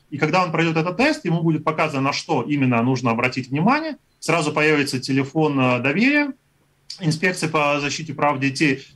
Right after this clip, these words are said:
куда он, если он хочет дальше как-то с этой ситуацией разобраться и не хочет по каким-то своим причинам обращаться к родителям, он может позвонить и также анонимно, э, бесплатно проконсультироваться со специалистами, и они его уже тогда пом-,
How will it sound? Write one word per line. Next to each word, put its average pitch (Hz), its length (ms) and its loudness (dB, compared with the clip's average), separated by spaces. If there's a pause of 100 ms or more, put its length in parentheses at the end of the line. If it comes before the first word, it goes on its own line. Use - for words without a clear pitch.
куда 151 280 2
он, 156 100 0
если 147 260 0
он 143 140 0
хочет 151 420 -2
дальше 147 360 0
как-то 135 480 -2 (160)
с - 100 -10
этой 139 140 0
ситуацией 147 540 -2
разобраться 147 580 0
и 151 120 -8
не 147 120 0
хочет 160 400 -2
по 123 80 -4
каким-то 127 360 0
своим 123 300 0
причинам 120 440 0
обращаться 120 440 -2
к 147 60 -12
родителям, 185 400 -2
он 131 120 2
может 139 280 0
позвонить 147 420 0
и 143 60 -2
также 147 340 0
анонимно, 170 560 2 (380)
э, 120 80 -12
бесплатно 165 720 0 (200)
проконсультироваться 160 680 0
со 139 80 -6
специалистами, 165 960 0
и 143 200 0
они 160 240 2
его 160 300 2
уже 143 160 -2
тогда 123 220 -6
пом-, 143 340 -4